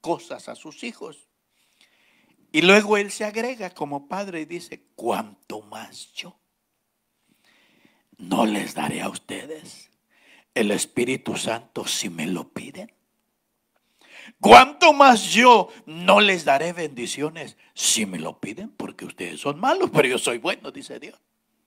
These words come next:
¿Cuánto podemos decir, "Dios es bueno"? Otra vez, "Dios es bueno"? Entonces yo quiero llevarlo, quiero llevarlo.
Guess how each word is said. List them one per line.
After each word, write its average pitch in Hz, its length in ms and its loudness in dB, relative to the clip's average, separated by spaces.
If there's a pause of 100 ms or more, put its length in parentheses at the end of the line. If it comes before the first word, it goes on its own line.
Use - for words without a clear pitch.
(480)
¿Cuánto 151 280 0
podemos 143 280 -2
decir, 143 320 -4 (160)
"Dios 110 400 -2
es 120 140 -6
bueno"? - 340 -12 (1080)
Otra 156 260 8
vez, 175 240 2 (160)
"Dios 160 560 6
es 214 140 2
bueno"? 403 220 -2 (2750)
Entonces 214 240 4
yo 285 160 4
quiero 330 180 6
llevarlo, 220 680 6
quiero 247 220 -8
llevarlo. 127 520 -10